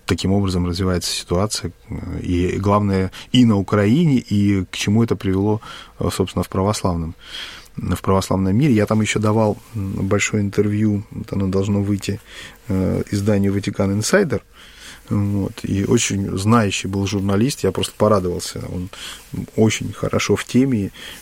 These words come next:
м, и в материале, как говорится. Вот. И задавал, э, при этом, в-, ну, вообще, м, о-, очень высо-, вы-, высокий профессионализм демонстрировал,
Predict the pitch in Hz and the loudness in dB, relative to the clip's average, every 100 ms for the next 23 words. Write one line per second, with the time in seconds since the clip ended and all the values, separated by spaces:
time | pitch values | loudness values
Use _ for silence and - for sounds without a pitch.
0 | - 95 98 98 98 95 92 92 92 90 | -8 -4 -2 0 0 2 0 0 0 0
1 | 90 92 107 - 95 98 120 104 - 95 | 0 0 0 2 2 4 2 0 -4 -2
2 | 95 95 92 - 82 - - - - - | 0 2 0 -2 -6 -8 -20 -20 -20 -20
3 | - - - - - - 110 95 95 92 | -20 -20 -20 -20 -20 -12 -4 0 2 0
4 | 85 92 95 101 101 113 113 - - - | 0 -2 0 2 4 2 0 -8 -20 -20
5 | - - - 87 87 117 123 117 107 117 | -20 -10 -4 -2 2 2 4 2 2 2
6 | 135 151 151 131 107 101 95 95 92 95 | 4 4 4 2 0 -2 -2 -2 -2 0
7 | 113 - 113 110 107 - 107 110 110 113 | 0 0 0 2 2 2 2 2 2 2
8 | 139 117 85 95 - 101 104 131 151 110 | 2 0 -4 -4 -2 0 2 2 2 0
9 | 101 104 - 104 92 82 | 2 0 0 0 0 -2